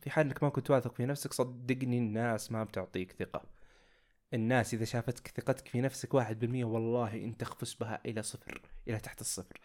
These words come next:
يا رجل، ناس نرجسيين، ثقته في مية، في نفسه مية من مية. يثق في نفسه ولا يشوف الناس شيء، ومع ذلك الناس تطيح له. فخليك واثق من نفسك، قول اللي يعجبك، تكلم،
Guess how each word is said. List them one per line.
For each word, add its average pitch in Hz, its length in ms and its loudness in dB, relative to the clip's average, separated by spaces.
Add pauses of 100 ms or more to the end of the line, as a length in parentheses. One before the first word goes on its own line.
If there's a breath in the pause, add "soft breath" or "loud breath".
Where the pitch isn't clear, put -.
(360 loud breath)
يا 127 80 8
رجل، 127 200 8
ناس 127 400 4
نرجسيين، 113 920 4 (360 loud breath)
ثقته 135 280 4
في 120 180 -2
مية، 120 400 2
في - 120 -2
نفسه 131 300 0
مية 135 140 2
من 110 200 -2
مية. 107 240 -2 (600)
يثق 139 280 2
في 127 100 2
نفسه 117 400 0
ولا 135 240 6
يشوف 123 260 0
الناس 135 220 0
شيء، 151 240 -2
ومع 127 200 0
ذلك 123 300 2
الناس 110 300 -4
تطيح 101 440 -6
له. 95 140 -8 (640 soft breath)
فخليك - 1500 -4
واثق 104 180 -4
من 101 100 -4
نفسك، - 400 -10 (260)
قول 120 140 -2
اللي 98 180 -4
يعجبك، - 420 -10 (340)
تكلم، 110 400 -6